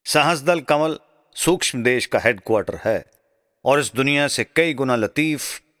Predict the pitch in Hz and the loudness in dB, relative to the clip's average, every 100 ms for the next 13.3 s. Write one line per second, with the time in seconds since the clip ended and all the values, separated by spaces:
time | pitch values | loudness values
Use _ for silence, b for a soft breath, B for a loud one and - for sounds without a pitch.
0 | _ - 175 185 - - - - _ _ | _ -2 -2 -2 -6 -14 -18 -20 _ _
1 | _ _ _ _ _ _ _ _ - 101 | _ _ _ _ _ _ _ _ -4 0
2 | 135 131 127 123 113 - 117 120 107 110 | 2 2 0 -2 -2 2 2 2 -2 0
3 | 107 110 104 - 101 101 101 101 - 95 | 0 0 -2 -2 0 2 0 -2 -2 -2
4 | - 117 117 147 - _ _ _ 135 127 | -2 -2 -2 -6 -12 _ _ _ 0 0
5 | - 120 - 110 131 - 113 101 101 92 | -2 -4 0 0 0 -2 -4 0 0 -2
6 | 80 95 - _ _ _ _ _ _ _ | -6 -8 -8 _ _ _ _ _ _ _
7 | _ _ _ _ _ _ 110 127 135 170 | _ _ _ _ _ _ 0 2 2 2
8 | 196 170 123 143 151 131 135 - 123 131 | 4 4 4 2 0 -2 -2 -2 0 0
9 | 101 110 110 113 - 98 92 92 110 135 | 2 0 0 -6 -6 -6 -4 -2 0 -2
10 | 82 80 - _ _ _ _ _ _ - | -4 -12 -16 _ _ _ _ _ _ 2
11 | 127 135 - 117 120 147 151 131 151 135 | 2 2 0 2 2 2 -2 -4 0 0
12 | 98 95 104 101 - 92 95 98 90 - | 0 0 2 0 -4 -4 -4 -4 -4 -2
13 | 123 139 - | -2 -4 -10